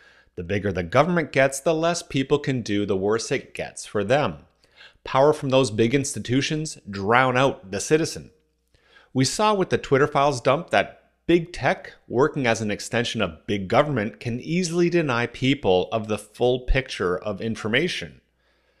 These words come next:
This full picture is what most adults need to make their conclusions. By limiting that information, they can manipulate and shape people's beliefs.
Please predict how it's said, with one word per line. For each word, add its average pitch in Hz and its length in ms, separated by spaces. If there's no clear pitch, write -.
This 170 140
full 180 180
picture 196 340
is 110 120
what 123 180
most 147 380
adults 143 420
need 147 240
to 120 100
make 139 280
their 156 100
conclusions. 151 880
By 104 140
limiting 131 460
that 104 140
information, 127 720
they 180 140
can 190 240
manipulate 151 640
and 143 160
shape 113 400
people's 98 500
beliefs. 92 840